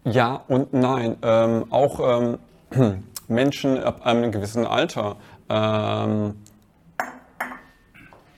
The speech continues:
kann ich, wenn's die richtigen Szenen sind, auch mit schnelleren Schnitten erreichen. Vielleicht ist für diese Menschen aufgrund ihrer Mediensozialisation, tolles Wort,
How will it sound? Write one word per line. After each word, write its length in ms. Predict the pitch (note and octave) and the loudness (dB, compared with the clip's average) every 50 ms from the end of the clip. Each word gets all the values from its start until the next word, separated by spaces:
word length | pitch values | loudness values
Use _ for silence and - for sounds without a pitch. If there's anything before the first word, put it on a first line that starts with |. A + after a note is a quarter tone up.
| _ _ | _ _
kann 220 | - C3 C#3 F3 | -2 0 2 2
ich, 260 | G3 F#3+ F#3+ - - - - | 2 0 -2 -6 -12 -8 -2
wenn's 260 | B2 C3 C3+ - - | -2 -2 -2 -2 -2
die 100 | - C3+ | 0 0
richtigen 400 | C#3 D#3 D3 - - D3 C3+ C3 | 2 2 0 0 2 2 2 2
Szenen 480 | - - D3+ D#3+ D#3+ D#3+ D3 C#3+ C#3+ | 2 2 2 2 4 4 4 2 2
sind, 340 | C3 C#3+ D3 D3+ D#3 D3+ - | 2 2 2 2 0 0 -2
auch 220 | - B2+ C3+ C3 A2+ | 0 2 2 2 0
mit 160 | B2+ B2 - | -2 -4 -4
schnelleren 400 | - C3+ C3+ D3+ D3+ B2 B2+ A#2 | -4 -2 0 2 2 2 0 0
Schnitten 360 | - - A#2 - - - A2 | -2 -4 -6 -6 -4 -4 -4
erreichen. 500 | G#2 G#2+ G2+ G2 G2 G2 F2 - G2 G2 | -4 -4 -4 -4 -6 -8 -10 -12 -14 -12
Vielleicht 380 | - - B2+ C3 C3 - - - - _ _ _ - - _ _ _ _ | 0 2 2 2 2 0 -8 -20 -20 _ _ _ -20 -20 _ _ _ _
ist 220 | C3 - - - | -10 -10 -10 -10
für 140 | - - B2 | -6 -4 -4
diese 380 | G#2+ A2+ B2+ C3+ D#3 F3+ G3 F3+ | -4 -4 -4 -4 -4 -2 -2 -2
Menschen 460 | E3 E3 E3+ E3+ - - E3+ E3 E3 - - - - | 0 0 -2 -4 -4 -6 -6 -6 -6 -10 -14 -10 -10
aufgrund 460 | - - - - - C#3+ C#3 C3 - | -8 -8 -8 -6 -2 -2 -2 -2 -2
ihrer 200 | - A#2+ A#2+ A2 | -6 -4 -2 -2
Mediensozialisation, 1300 | A2 A2+ A#2 C3 D#3 D3 B2 A2+ G#2 G#2+ A2+ A#2 A2 - A#2 G#2+ F#2 G2 G#2 G2 - - B2 B2 B2 B2 | -2 -2 -2 -2 -4 -4 -4 -6 -4 -4 -4 -6 -6 -6 -8 -8 -6 -6 -8 -8 -6 -6 -6 -4 -4 -6
tolles 280 | - A2+ G2+ F2+ - | -6 -8 -8 -6 -4
Wort, 220 | - A#2 C3+ C#3+ | -2 -2 -2 -4